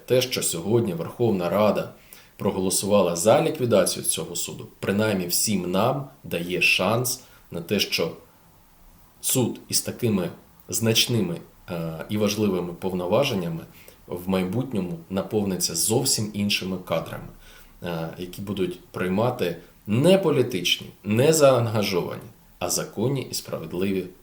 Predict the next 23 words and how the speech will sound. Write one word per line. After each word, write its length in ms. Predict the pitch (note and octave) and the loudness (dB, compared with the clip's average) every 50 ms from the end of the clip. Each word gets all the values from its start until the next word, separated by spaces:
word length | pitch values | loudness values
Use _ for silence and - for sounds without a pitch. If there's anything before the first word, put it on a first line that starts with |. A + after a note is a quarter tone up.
| - - | -16 -10
рішення. 360 | F#2+ E2+ E2+ - - - - - - _ - _ - - - - - - - - - - - - - - - - - - - - - - _ _ _ _ - | -6 -4 -2 -2 -4 -6 -10 -16 -20 _ -20 _ -20 -20 -20 -20 -20 -20 -20 -20 -20 -20 -20 -20 -20 -20 -20 -20 -20 -20 -20 -20 -20 -20 _ _ _ _ -4
За, 580 | - G2+ G#2+ C#3+ C#3+ D3+ D3 D3 C#3+ C#3+ C#3+ C#3 | 2 6 10 12 12 12 12 10 10 10 8 8
за 140 | B2 C3+ C3 | 6 4 4
це, 220 | - - E3+ F3 | 4 6 6 8
зокрема, 680 | F3 E3+ C#3+ - - B2+ B2 C3 C#3 D3 D3+ D3+ D3 C#3+ C#3+ - - - - - - - - - - - - - - - - - - - - | 6 6 4 4 4 4 4 6 6 6 6 6 6 4 4 2 0 -2 -4 -6 -8 -12 -14 -16 -18 -20 -20 -20 -20 -20 -20 -20 -20 -14 -8
борються 520 | - G2 A2+ A#2 A#2+ G#2+ - - A2 G#2 | -4 0 2 2 4 4 2 2 2 2
і 380 | G2 G2+ G2 F#2+ F#2 F2 F2 E2+ - - - | 2 2 2 0 0 -2 -4 -6 -8 -10 -6
наші 320 | - G#2 A2+ - - - G2 | -2 0 2 2 2 0 -2
Збройні 400 | F#2 F#2+ F#2 F#2 F2 E2+ E2+ E2 | -2 -2 -2 -2 0 -2 -2 -2
Сили, 320 | - - E2+ E2 D#2+ E2 | -2 -2 -4 -6 -6 -4
наші 300 | E2+ F#2 G#2+ - - F#2+ | -2 0 0 0 0 -2
захисники, 640 | F2+ - E2+ - - - - - F2 E2+ - - A#2+ | -2 -4 -6 -6 -6 -8 -8 -8 -8 -10 -14 -16 -16
тому 280 | A#2 - F#2 F#2 F#2+ | -14 -10 -6 -4 -4
що, 440 | F#2 - - - G2+ F#2 F2 E2+ E2+ - - - - - - - - - - - - _ _ _ _ _ _ _ _ _ _ _ _ _ _ _ _ - | -4 -4 -4 -2 0 2 2 0 -2 -4 -14 -20 -20 -20 -20 -20 -20 -20 -20 -20 -20 _ _ _ _ _ _ _ _ _ _ _ _ _ _ _ _ -10
тому 260 | - F2+ F2+ F#2 F#2 | -6 -4 -2 -2 -4
що, 260 | - - - - E2+ | -4 -6 -6 -6 -6
ну, 300 | E2+ F#2 F#2 F#2 - - - - | -6 -6 -6 -8 -8 -10 -14 -10
ми 200 | - G2+ A2+ D3 | -4 0 0 0
в 60 | D#3 - | 2 0
своїй 260 | - A2 G2 F2+ F2 | 0 0 0 0 0
країні 500 | F2 - - E2+ E2+ E2 E2 - - - - - - | -2 -4 -6 -6 -6 -6 -8 -10 -12 -14 -16 -12 -8
повинні 640 | - F2+ F2+ G#2 A2 A2+ G#2+ G#2 G2 F#2 F#2 E2+ E2 - - - - - - | -6 -4 -2 0 0 0 0 0 0 0 -2 -4 -6 -8 -12 -20 -20 -18 -12
жити 560 | - - F#2 G2 F#2+ - - F2 F2 E2+ E2 | -6 -4 -4 -4 -4 -4 -4 -4 -4 -6 -6